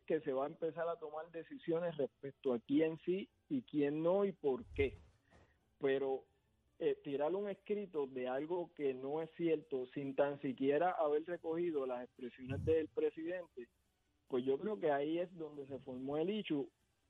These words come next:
Y Carlos Beltrán, pienso que erró, porque él está en Puerto Rico, él sabe cuál es el teléfono del presidente, porque... Eh, él en el dos mil trece, Quiles fue, era el, el, el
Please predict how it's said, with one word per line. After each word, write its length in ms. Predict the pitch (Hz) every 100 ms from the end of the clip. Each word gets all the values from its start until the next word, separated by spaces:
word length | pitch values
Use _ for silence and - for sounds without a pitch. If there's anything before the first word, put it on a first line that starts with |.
| _
Y 220 | 156 147
Carlos 600 | - 165 196 160 127 123 - _ _ -
Beltrán, 580 | 127 120 147 156 127 117 _ _ _
pienso 460 | 135 123 123 165 160
que 80 | 175
erró, 640 | 180 170 175 185 151 131 _ _ _ _
porque 480 | 147 139 - 135 123 _ _
él 140 | 147 135
está 180 | -
en 80 | 196
Puerto 400 | 190 160 135 131
Rico, 360 | 123 127 - 123
él 80 | 117
sabe 300 | - 131 139
cuál 320 | 131 127 127 135
es 100 | 123 - - _ _
el 180 | 123 -
teléfono 500 | 131 135 175 151 147
del 120 | 143
presidente, 680 | 143 135 131 127 170 214 170
porque... 480 | 127 113 123 120 - _ _
Eh, 260 | 143 120 117 _ _
él 200 | 135 120
en 120 | 120 120
el 100 | 123
dos 140 | 123
mil 260 | 117 131 127
trece, 560 | 156 175 185 160 127 _
Quiles 480 | - 135 139 127 117 _ _ -
fue, 180 | 139 131
era 300 | 139 131 131
el, 160 | 127 127 _
el, 260 | 123 123 120 -
el 260 | 120 117